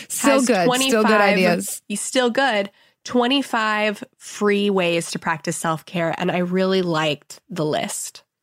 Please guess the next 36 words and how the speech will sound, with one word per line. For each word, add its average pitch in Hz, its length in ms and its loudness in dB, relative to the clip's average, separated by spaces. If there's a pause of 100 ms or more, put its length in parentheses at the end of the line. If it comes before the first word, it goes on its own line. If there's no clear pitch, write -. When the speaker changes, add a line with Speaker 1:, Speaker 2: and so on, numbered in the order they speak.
(100)
Speaker 1:
Mm-hmm. 185 240 -4
Speaker 2:
And 160 260 -2 (100)
that's 170 300 -4
why - 100 -6
it's - 160 -10
here. - 300 -8 (300)
Speaker 1:
Which 285 340 2
all 269 240 4
of 269 100 2
what 269 140 2
we've 233 160 4
talked 233 260 0
about 208 220 -2
so 196 160 0
far 185 460 0 (140)
has 180 280 0
been 160 180 -2
free, 156 420 -8 (220)
other 233 280 2
than 226 180 4
the 220 60 6
medical 170 520 2
piece, - 460 0
which, - 320 -2
yes, - 380 -6
it 160 120 -2
does 170 240 2
cost 170 320 -2
something 160 400 -2
to 165 80 -4
care 165 280 -2
for 160 440 -2
our 160 140 -2
bodies. 156 640 -2 (800)
But 247 80 2
Speaker 2:
Yeah. 202 280 2